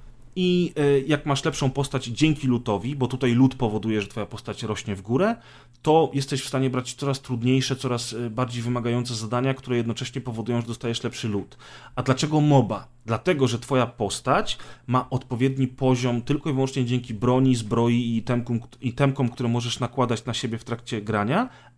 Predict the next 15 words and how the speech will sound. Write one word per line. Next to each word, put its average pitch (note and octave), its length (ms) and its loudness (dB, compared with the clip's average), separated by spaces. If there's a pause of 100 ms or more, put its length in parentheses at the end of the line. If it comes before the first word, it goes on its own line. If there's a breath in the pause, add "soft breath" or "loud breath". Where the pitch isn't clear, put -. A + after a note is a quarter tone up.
ale E3 520 8 (1160 soft breath)
tylko G3+ 280 6
i - 20 4
wyłącznie D#3+ 280 0
w C3+ 60 -10
trakcie C#3+ 300 -2
misji C3+ 400 0
levelujesz A#2+ 800 4
swoje A#2 340 0
skille. F#2+ 420 -4 (200)
I B2 40 -8
wszystkie - 380 2
te D3 120 2
skille C3+ 280 2
mają, A2 240 2